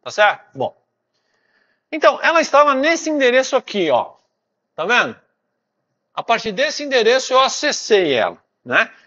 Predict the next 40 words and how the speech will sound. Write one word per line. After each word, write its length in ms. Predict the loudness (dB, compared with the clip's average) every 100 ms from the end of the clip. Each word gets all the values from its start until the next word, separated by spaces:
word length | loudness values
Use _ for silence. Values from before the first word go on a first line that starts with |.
| _ -12
E 80 | -4
na 140 | -2
verdade, 880 | 0 -2 2 2 4 2 -4 -14 -16 _
a 120 | -6 -2
máquina, 640 | 2 2 0 -6 -8 -8 _ _
ela 260 | -2 0 2
é 120 | 0
capaz 500 | -2 0 2 2 0
de 80 | -8
s-, 240 | -12 -16 _ _ _ _ -6
perceber 540 | -4 -2 -2 -2 -2
se 160 | -4 -8
quem 240 | -8 -8
tá 180 | -2 -2
pedindo 720 | -2 -4 -4 -4 -8 -6 -4
dado 440 | 0 2 0 -4 -6
é 80 |
um, 500 | -4 0 2 0 -2 -8
um 20 |
ser 260 | -4 -4
humano 400 | 0 2 0 0 -10 _ _ _ _
ou 120 | 0
é 60 | 2
uma 140 | 2
máquina. 500 | 4 2 2 -8 -18 _ -10
E 60 |
vocês 300 | -4 -4 -4
vão 80 | -6
entender 340 | -4 -2 -2 -2
por 160 | -6
quê. 220 | -2 -2
Porque 240 | -2 -4 -2
a 60 |
máquina 400 | 2 2 0 -4
vai 120 | -4 -4
conseguir 320 | -6 -8 -4
fazer 240 | -2 -2
umas 200 | -2 -2
coisas 280 | 0 0 2
automatizadas. 920 | -2 0 0 0 -2 -4 -4 -12 -20